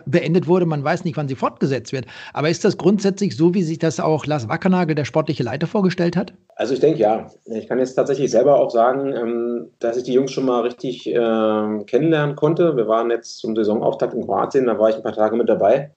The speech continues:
Speaker 2: Und wir haben insgesamt vier Rennfahrer, die jetzt quasi ihr erstes Jahr bei den Männern bestreiten.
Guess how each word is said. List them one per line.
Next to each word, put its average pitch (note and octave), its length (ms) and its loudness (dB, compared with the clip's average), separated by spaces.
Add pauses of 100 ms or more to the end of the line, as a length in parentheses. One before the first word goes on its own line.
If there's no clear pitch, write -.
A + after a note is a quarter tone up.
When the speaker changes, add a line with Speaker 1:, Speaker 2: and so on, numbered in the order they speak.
Speaker 2:
Und G#2+ 280 -2
wir G2 100 2
haben G#2+ 120 0
insgesamt A2+ 480 -2
vier D3+ 520 2
Rennfahrer, C3 500 0
die A#2+ 180 -6
jetzt A#2 300 0
quasi A2+ 640 0
ihr A2 180 0
erstes A2 280 -2
Jahr A2+ 160 4
bei A2 80 0
den G#2 160 0
Männern C#3 200 0
bestreiten. D3 520 -2